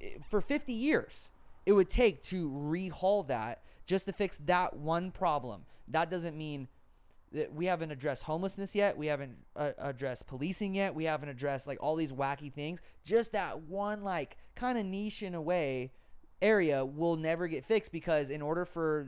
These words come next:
them to get the retraining and the proper scenario happen where these women can actually, like, have the quality care that they deserve, it would take billions of dollars in reform, or say millions of dollars in reform,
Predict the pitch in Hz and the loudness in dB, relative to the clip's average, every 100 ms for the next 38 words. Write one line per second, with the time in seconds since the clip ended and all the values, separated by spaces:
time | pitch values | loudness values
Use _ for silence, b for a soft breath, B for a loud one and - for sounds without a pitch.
0 | 135 160 156 143 135 151 160 170 160 170 | -4 -4 -4 -4 -4 -4 -4 -6 -6 -6
1 | 160 120 - 135 139 156 147 143 b b | -6 -10 -8 -4 -4 -2 0 -2 b b
2 | b - 151 139 139 139 135 147 151 139 | b -8 -4 -2 -2 -2 -4 -4 -4 -4
3 | 127 135 135 135 135 135 127 123 - 131 | -4 -6 -4 -6 -6 -6 -6 -6 -6 -6
4 | 117 107 127 117 120 135 120 123 123 127 | -6 -6 -8 -8 -8 -6 -4 -8 -8 -6
5 | 127 113 123 117 113 120 143 208 b b | -6 -6 -6 -6 -2 2 2 0 b b
6 | b - 160 185 - 170 151 - b b | b -4 -2 -2 -2 -2 -2 -6 b b
7 | - 165 165 196 233 190 156 151 190 - | 0 2 2 0 0 2 2 2 0 -2
8 | 185 160 135 139 147 190 247 240 196 160 | -2 -2 -2 -2 -2 0 0 2 2 2
9 | 156 143 143 131 131 131 123 135 135 | 0 0 2 2 0 -4 -2 -2 -2